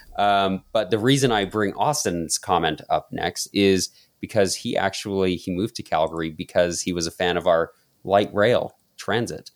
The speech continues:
uh, which actually has a huge ridership. Uh, I watched one of, uh, Dominic's videos. Uh, Dominic is, uh, he runs,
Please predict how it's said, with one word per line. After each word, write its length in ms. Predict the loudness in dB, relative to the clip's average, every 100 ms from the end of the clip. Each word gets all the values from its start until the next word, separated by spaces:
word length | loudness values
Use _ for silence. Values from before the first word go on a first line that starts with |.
| _ _ _ -2
uh, 240 | 2 2
which 220 | 0 -4 -4
actually 420 | -6 -6 -6 -8
has 240 | -4 -2 -2
a 60 |
huge 480 | -6 -6 0 0 0
ridership. 600 | 0 0 0 -4 -8 -10 -10 _ _ _ -2
Uh, 180 | 2 2
I 60 | 2
watched 360 | 4 2 0
one 240 | 0 2 4
of, 320 | 2 -2 -16 _ _ _ -4
uh, 100 | -4
Dominic's 760 | 0 2 4 4 2 2 -2
videos. 720 | 0 0 2 4 4 2 -2 -6 -2
Uh, 200 | 2 2
Dominic 720 | 2 2 4 4 2 -2 -20 -4
is, 420 | 2 2 2 2
uh, 220 | 4 4
he 160 | 2 -2
runs, 640 | 2 2 2 -2 -4 -6